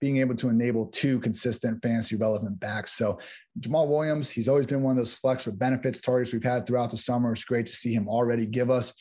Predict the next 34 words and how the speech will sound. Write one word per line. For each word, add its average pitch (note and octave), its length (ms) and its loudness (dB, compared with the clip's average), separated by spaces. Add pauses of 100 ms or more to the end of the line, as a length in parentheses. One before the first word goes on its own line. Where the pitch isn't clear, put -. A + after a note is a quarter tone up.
(180)
a A2+ 60 -4
usable A2+ 420 2
week. A#2+ 360 0 (240)
I'd D3+ 160 2
anticipate C#3 520 0
him, B2+ 300 2
you A#2 100 0
know, A2+ 120 2
being C3+ 360 0
up B2 220 0
in A#2 140 2
that A2+ 260 0 (240)
top F#3+ 240 0
thirty-six C#3+ 480 0
range B2+ 240 2
again, A#2+ 260 0
maybe B2 220 2
a A2+ 60 2
little A2+ 180 2
closer A2+ 380 -2
to G#2+ 180 -2
thirty B2 280 2
than G#2+ 140 0
he G#2 100 0
was A2 280 0
last A#2 300 -2
week. A#2 200 0 (280)
And A#2+ 100 0
DeAndre B2+ 460 2
Swift, B2+ 360 0
you A2+ 60 2
know, G#2+ 180 2
<laughs> - 20 4
again, G#2 380 0